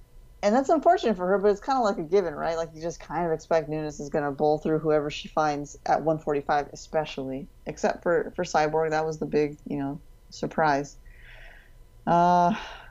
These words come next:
man, I'm just, I'm trying to make a case for Megan Anderson. I really don't have the data to do it.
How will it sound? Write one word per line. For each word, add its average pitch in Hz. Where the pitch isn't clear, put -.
man, 156
I'm 160
just, 185
I'm 185
trying 208
to 202
make 185
a 180
case 180
for 170
Megan 165
Anderson. 156
I 156
really 160
don't 156
have 151
the 143
data 143
to 147
do 143
it. -